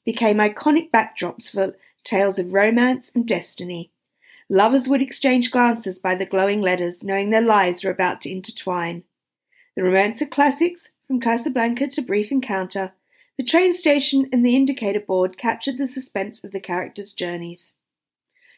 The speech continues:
Beyond the silver screen, real-life stories unfolded. During World War One and Two, train stations were meeting places for tearful farewells and joyous reunions. Families clung to hope as loved ones departed to unknown destinations,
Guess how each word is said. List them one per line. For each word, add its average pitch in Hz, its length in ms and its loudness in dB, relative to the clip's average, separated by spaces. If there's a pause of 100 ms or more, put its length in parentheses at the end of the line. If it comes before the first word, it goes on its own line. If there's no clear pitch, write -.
(140)
Beyond 240 280 4
the 349 60 8
silver 202 360 2
screen, 202 520 -2
real-life 208 460 2
stories 196 420 -2
unfolded. 190 680 -4 (640)
During 196 300 2
World 190 200 4
War 269 180 2
One 254 280 2
and 285 120 0
Two, 185 380 0 (260)
train 320 280 2
stations 208 440 -2
were 208 60 0
meeting 254 360 2
places 185 420 -6
for 175 80 -10
tearful 208 440 0
farewells 208 640 2
and 208 160 -6
joyous 190 420 0
reunions. 190 720 -2 (560)
Families 254 540 4
clung 269 240 4
to 269 100 2
hope 185 340 2
as 185 140 -4
loved 220 200 2
ones 180 220 -2
departed 196 520 0
to - 180 -4
unknown 226 340 2
destinations, 190 920 -2